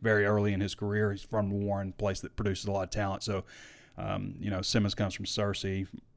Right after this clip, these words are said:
Harding Academy, and, uh, just didn't get out there on the camp circuit and stuff like that. You know, coaches were coming to see him.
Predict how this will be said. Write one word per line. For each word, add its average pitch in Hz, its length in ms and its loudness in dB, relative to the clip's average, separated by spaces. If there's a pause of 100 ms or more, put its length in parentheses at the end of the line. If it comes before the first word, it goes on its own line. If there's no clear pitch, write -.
(160)
Harding 101 340 2
Academy, 95 500 0 (440)
and, 92 380 0
uh, 90 200 4 (120)
just - 160 -4
didn't 101 200 4
get 101 100 2
out 95 180 2
there 101 100 -2
on 95 100 -2
the 90 60 -6
camp 98 280 -6
circuit 101 300 -6
and - 40 -10
stuff 98 240 -6
like 95 200 -6
that. 101 300 -4 (140)
You 98 120 -4
know, 95 140 -4 (300)
coaches 113 340 2
were 98 100 -4
coming 104 280 4
to 95 80 0
see 104 240 2
him. 92 300 2